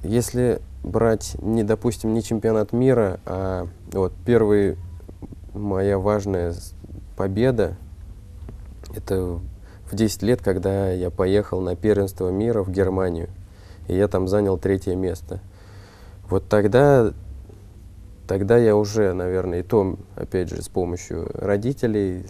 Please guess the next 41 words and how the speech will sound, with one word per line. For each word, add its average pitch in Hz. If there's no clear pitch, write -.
с -
папой, 113
у 101
меня 92
папа 90
всегда 90
горел 90
моим 87
видом 87
спорта, 123
и 87
тем, 90
чем 90
я, 87
ну, 90
з-, 90
занимаюсь, 98
он 92
всегда 90
приходил 90
на 87
тренировки. 95
Вот, 87
и 95
когда 104
у 104
меня 101
что-то 101
не 98
получалось, 110
и 90
было 120
такое, 101
что 85
всё, -
мне 87
надоело, 101
я 98
больше 90
не 90
хочу, 104